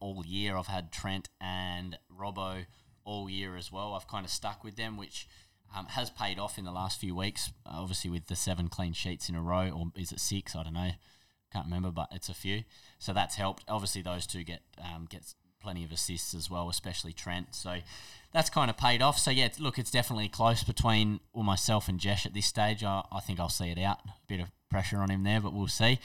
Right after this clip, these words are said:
But also at the top of our, um, actual Everything Football League, it's pretty tight up there as well. There's a little bit of movement happening, but if you look at, um,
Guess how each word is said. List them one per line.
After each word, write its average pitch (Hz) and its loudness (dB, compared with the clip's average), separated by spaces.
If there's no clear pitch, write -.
But 127 10
also 143 6
at - 2
the 113 -2
top - 0
of 110 4
our, 101 4
um, 95 -2
actual 123 0
Everything 92 -6
Football 87 -4
League, 107 0
it's - -6
pretty 123 4
tight 110 8
up 104 4
there 101 4
as 90 -2
well. 101 4
There's 92 -2
a 92 -2
little 123 0
bit 120 0
of 110 0
movement 113 0
happening, 131 0
but 117 -2
if 110 -6
you 113 -4
look 120 -6
at, - -6
um, 101 0